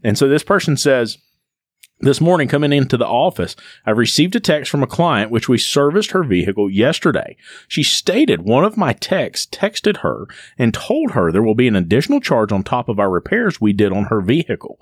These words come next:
The number she received the text from was a subscription number only. It seems that my information was breached and somehow this person got a hold of this client's number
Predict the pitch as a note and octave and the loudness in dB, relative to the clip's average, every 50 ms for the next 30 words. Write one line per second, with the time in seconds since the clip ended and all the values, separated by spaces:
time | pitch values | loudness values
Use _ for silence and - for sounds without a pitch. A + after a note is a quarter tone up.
0 | - - - - - - - A#2+ A2+ A2+ A2+ A#2 D3 F3 A#3 A#3+ - C#4 C4 A#3 | -20 -20 -20 -20 -18 -8 -2 0 2 4 4 4 2 2 0 0 0 0 0 0
1 | F#3+ - - D#3+ D#3+ D3+ B2+ A#2 - - - A#3+ - - - - G2+ F2 E2 F#2 | 0 0 0 0 0 0 0 -2 0 0 -2 -4 -4 -4 -2 -2 0 0 -2 -4
2 | F#2+ - B2 A2+ A2 A2+ - - B2 G#2 - - - - D#3 D#3 - - - D3 | -4 -4 -2 -2 -2 -2 -2 -2 -4 -4 -6 -6 -2 -2 -2 -2 -2 -2 -2 0
3 | C3+ A#2+ A2+ A2 A2 G2+ F#2+ G2 - - - C3+ E3 A3 B3+ A#3 F#3+ G#2+ D#2+ - | 0 2 0 0 0 -2 -4 -6 -6 -4 -2 0 0 0 0 0 -2 -2 -4 -8
4 | - _ _ - _ - - - - - - D3 C#3 - - F#3+ A#3 C4+ B3 A3+ | -14 _ _ -20 _ -20 -20 -20 -10 -6 -4 -4 -2 0 0 2 2 2 2 0
5 | A3+ F3+ E3 D3+ D#3+ F3 F3+ - E3+ E3 E3 E3 - - C#3+ G#2 G2 E2 E2+ A2+ | -2 -2 0 0 0 0 2 2 2 2 2 2 2 0 0 0 0 -2 0 2
6 | D3 F#3 F#3 D#3+ B2 - - B2+ A#2 - - G3 G3 F#3 E3+ D#3 C3+ A#2+ - - | 2 2 2 0 -2 -4 -2 -2 0 0 0 0 0 0 0 0 0 -2 -2 -2
7 | D#3 D3 - C3+ A#2 A2+ A2+ A2 G#2+ - C3+ C3+ B2+ A2 G#2 G2 - - - A#2+ | -4 -2 -2 0 0 2 2 0 0 0 0 0 0 0 0 -2 -2 0 0 0
8 | G#2 F#2 E2 - G2 G2 A2+ D#3 A#3 C#4 A#3+ C3 E2+ E2 - | 0 0 0 0 2 2 4 4 2 2 0 0 0 0 -2